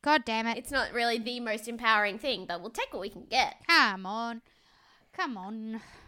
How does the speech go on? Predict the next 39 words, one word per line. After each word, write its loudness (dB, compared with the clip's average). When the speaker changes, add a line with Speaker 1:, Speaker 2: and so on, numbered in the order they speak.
Speaker 2:
And 2
then 4
we 4
have 8
another, 4
um, 6
Nicole 4
gets 2
the -4
last 2
part 2
of -4
her -2
triple -12
threat, -4
um, 2
thing. -8
She -14
gets -6
to -4
go 0
to -8
the -6
bachelor -4
pad -16
and 0
have -4
a -8
date -4
with -8
Lockie -4
where -6
he's -16
cooking, -8
but -8
he's -8
clearly -6
not -8
cooking. -12